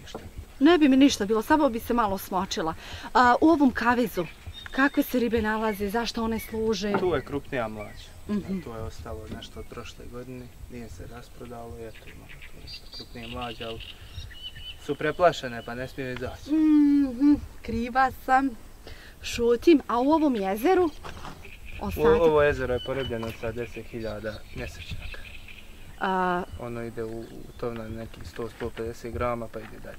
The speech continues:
Speaker 2: Da li su to ribice koje
Speaker 1: To
Speaker 2: su
Speaker 1: su one
Speaker 2: prešle ona
Speaker 1: ribice
Speaker 2: Da.
Speaker 1: koje su, koje ste snimili.
Speaker 2: Da, da,
Speaker 1: To
Speaker 2: da,
Speaker 1: je
Speaker 2: onda ovamo prelaze, znači u ovo jezero.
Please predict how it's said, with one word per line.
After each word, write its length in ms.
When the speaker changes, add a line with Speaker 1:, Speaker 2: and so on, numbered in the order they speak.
Speaker 2:
Da 120
li 120
su 140
to 300
ribice 360
koje 180
Speaker 1:
To 60
Speaker 2:
su 60
Speaker 1:
su 100
one 80
Speaker 2:
prešle 220
ona 180
Speaker 1:
ribice 220
Speaker 2:
Da. 240
Speaker 1:
koje 120
su, 300
koje 220
ste 160
snimili. 460
Speaker 2:
Da, 320
da, 180
Speaker 1:
To 40
Speaker 2:
da, 60
Speaker 1:
je 140
Speaker 2:
onda 300
ovamo 320
prelaze, 440
znači 320
u 40
ovo 200
jezero. 520